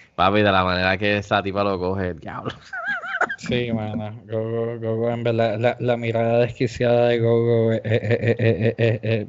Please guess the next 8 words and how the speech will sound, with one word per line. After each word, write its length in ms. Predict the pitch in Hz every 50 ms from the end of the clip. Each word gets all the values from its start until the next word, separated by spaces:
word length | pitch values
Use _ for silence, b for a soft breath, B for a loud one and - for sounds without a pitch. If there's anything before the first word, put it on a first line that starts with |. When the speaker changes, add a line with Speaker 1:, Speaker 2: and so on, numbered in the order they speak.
| - _ _
Speaker 2:
bueno, 320 | 101 104 110 110 110 110 107
es 100 | 107 107
otra 300 | 113 107 - 120 110 104
cosa. 380 | 113 107 - - - 98 - B B B B B B B B B B _ _
Eh, 880 | - 117 117 113 110 110 107 107 107 104 104 104 101 98 98 92 - - _ _ _ _ _ _ _ _ _ _ _ _ - - - - -
después 400 | 110 113 113 110 - 117 110 110
que, 340 | - 127 123 120 117 113
que, 320 | 113 127 117 117 113 107